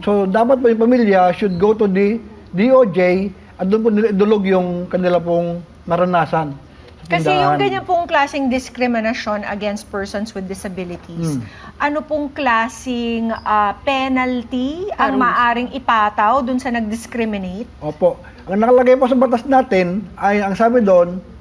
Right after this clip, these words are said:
Speaker 1: ah, pwede silang makulong, meron pong fine, may first offense, second offense, third
Speaker 2: Mm-hmm.
Speaker 1: offense. Meron pong, ah, not, yung first offense, ah, fifty thousand.
Speaker 2: Yes.
Speaker 1: And then, hundred thousand.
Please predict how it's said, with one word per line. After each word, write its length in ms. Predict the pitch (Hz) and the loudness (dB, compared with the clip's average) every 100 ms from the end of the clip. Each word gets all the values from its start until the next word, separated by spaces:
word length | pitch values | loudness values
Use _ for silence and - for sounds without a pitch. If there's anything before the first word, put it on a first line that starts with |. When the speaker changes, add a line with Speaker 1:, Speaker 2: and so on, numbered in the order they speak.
| - - - | -20 -20 -2
Speaker 1:
ah, 160 | 190 | 0
pwede 240 | 190 233 226 | 4 2 2
silang 320 | 233 240 226 | 2 2 4
makulong, 640 | 214 208 208 214 262 302 - - - - - - - 190 | 2 2 4 4 2 -2 -14 -20 -20 -20 -20 -20 -6 0
meron 160 | 220 | 2
pong 160 | 254 233 | 2 2
fine, 480 | 220 233 262 185 143 | 4 2 2 -2 -8
may 160 | 147 151 | -8 -4
first 240 | 202 196 | -2 0
offense, 400 | 208 214 226 262 - - - - - - | 0 0 0 -2 -8 -20 -20 -20 -20 -6
second 240 | 185 185 | -2 0
offense, 400 | 202 202 190 185 - | 0 2 2 0 -4
third 160 | 170 208 | 0 0
Speaker 2:
Mm-hmm. 80 | 240 | 2
Speaker 1:
offense. 280 | 220 220 - - - - - - | 0 0 -6 -18 -20 -20 -20 -4
Meron 220 | 180 190 | -4 0
pong, 180 | 190 180 | 0 0
ah, 560 | 180 185 180 175 170 165 | 0 4 6 6 4 2
not, 320 | 196 220 - | 2 0 -2
yung 100 | 185 | -4
first 220 | 175 233 | 0 0
offense, 320 | 277 233 214 208 - - - - - - - | 2 0 0 -2 -10 -20 -20 -20 -20 -20 -6
ah, 320 | 165 170 160 - | -2 0 -2 -6
fifty 240 | 196 220 | -8 -4
thousand. 500 | 202 190 190 220 254 - - - - | 0 2 4 2 2 -2 -16 -20 -10
Speaker 2:
Yes. 480 | 254 196 - - - - - - - | -4 -4 -6 -20 -20 -20 -20 -16 -6
Speaker 1:
And 160 | 190 | -2
then, 320 | 190 196 185 185 - - - - | 2 2 0 -6 -16 -20 -20 -16
hundred 380 | - - 170 165 | -10 -6 -6 0
thousand. 580 | 175 170 208 240 185 | 0 2 2 2 0